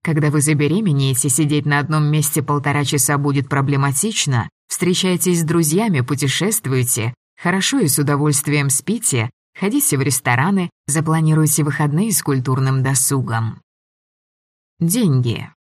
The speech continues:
Если есть возможность, начинайте копить.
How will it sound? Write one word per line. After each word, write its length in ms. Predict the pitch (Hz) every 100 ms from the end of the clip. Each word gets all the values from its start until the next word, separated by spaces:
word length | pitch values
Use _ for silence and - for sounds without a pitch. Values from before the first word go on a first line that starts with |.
| _ _ _ _ -
Если 400 | 160 170 - 165
есть 380 | 160 165 156 156
возможность, 920 | 156 156 226 208 139 123 - - - -
начинайте 640 | 180 185 220 262 254 - 131
копить. 640 | 139 127 120 113 - -